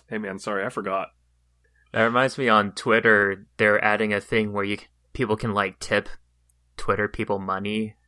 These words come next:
Speaker 2: through
Speaker 1: Wha-,
Speaker 2: PayPal.
Speaker 1: why?
Speaker 2: And so there are people being like, "Hey, eight thousand dollars a month and I'll shut up."
Speaker 1: Is that from a single person or from multiple people? Like, can you pool it? 'Cause I'll
Speaker 2: I mean, fr-, from pooling, hopefully. <laughs>
Speaker 1: If,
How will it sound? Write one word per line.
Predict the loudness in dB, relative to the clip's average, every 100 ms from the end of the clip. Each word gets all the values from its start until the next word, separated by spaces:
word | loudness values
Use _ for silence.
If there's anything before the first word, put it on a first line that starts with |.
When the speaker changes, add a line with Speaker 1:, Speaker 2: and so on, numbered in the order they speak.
| _ _ -10
Speaker 2:
through | -6 -6
Speaker 1:
Wha-, |
Speaker 2:
PayPal. | -8 -12 -6 -2 0 -2 -4 _ _ _ -16 -8
Speaker 1:
why? | 0
Speaker 2:
And | 2 4
so | 6
there | 8
are | 8
people | 6 6
being | 6
like, | 8 8 6
"Hey, | 6 4 6
eight | 4 6
thousand | 4 4
dollars | 6 6 6
a | 4
month | 4 4
and | 2 0
I'll | 0
shut | 0 2 2
up." | 2 2 -2 -20 _ _ _ _ _ _ _ _ _ _ _ _ _ _ -4
Speaker 1:
Is | 0
that | 0 -2 _ _ _ -8
from | -2 -2
a |
single | 0 0 0
person | 2 0 0 -2 -2
or | -2 -2
from | -2 -6
multiple | -4 -6 -8 -12
people? | -12 -16 -14 -14 -16 _
Like, | -14 -12
can | -14
you | -14
pool | -12 -8 -8
it? | -8 _ _ _ _ _ _ _ _ _ _ _ _ _
'Cause | -8
I'll | -4 -4 -4
Speaker 2:
I | -6
mean, | -8
fr-, | -10 -14 -12 2
from | 2 2
pooling, | 0 0 0 0
hopefully. | -4 -4 -8 -2 0 0 -2
<laughs> | -14 _ _ _ _
Speaker 1:
If, | -12